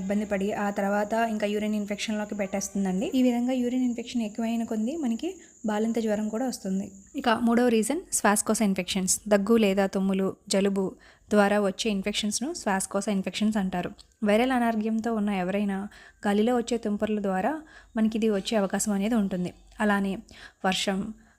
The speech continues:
చలికాలంలో చల్లని గాలులకు, వేసవిలో నీరు సరిగ్గా తాగకపోవడం వల్ల వేడి చేసి ఇలా అనేక విధాలుగా మనకి శ్వాసకోశ ఇన్ఫెక్షన్స్ అనేవి వస్తాయి. వీటి వల్ల కూడా మనకి బాలింత జ్వరం అనేది వచ్చే ఛాన్స్ అనేది ఉంటుంది. ఇక నాలుగవ రీజన్, సిజేరియన్.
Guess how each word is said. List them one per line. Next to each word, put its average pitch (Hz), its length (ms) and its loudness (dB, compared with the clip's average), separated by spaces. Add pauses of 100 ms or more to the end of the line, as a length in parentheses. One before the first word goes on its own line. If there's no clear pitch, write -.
(200)
చలికాలంలో 196 600 2 (220)
చల్లని 202 380 0
గాలులకు, 185 420 0 (320)
వేసవిలో 208 500 0
నీరు 190 240 -2
సరిగ్గా 202 320 -2
తాగకపోవడం 196 540 -2
వల్ల 190 160 -2 (240)
వేడి 196 260 0
చేసి 202 220 0 (260)
ఇలా 240 140 4 (120)
అనేక 226 280 -2
విధాలుగా 214 380 0
మనకి 214 300 -4
శ్వాసకోశ 214 500 -2
ఇన్ఫెక్షన్స్ 202 460 -4
అనేవి 202 300 -2
వస్తాయి. 185 320 -6 (420)
వీటి 240 220 0
వల్ల 240 120 0
కూడా 233 300 -4
మనకి 214 280 0 (380)
బాలింత 220 380 0
జ్వరం 202 300 0
అనేది 190 340 -2
వచ్చే 247 160 -4 (100)
ఛాన్స్ 202 320 -2
అనేది 196 240 -2 (100)
ఉంటుంది. 190 280 -2
ఇక 233 120 -4 (440)
నాలుగవ 247 320 2 (100)
రీజన్, 226 260 -4 (560)
సిజేరియన్. 208 520 -2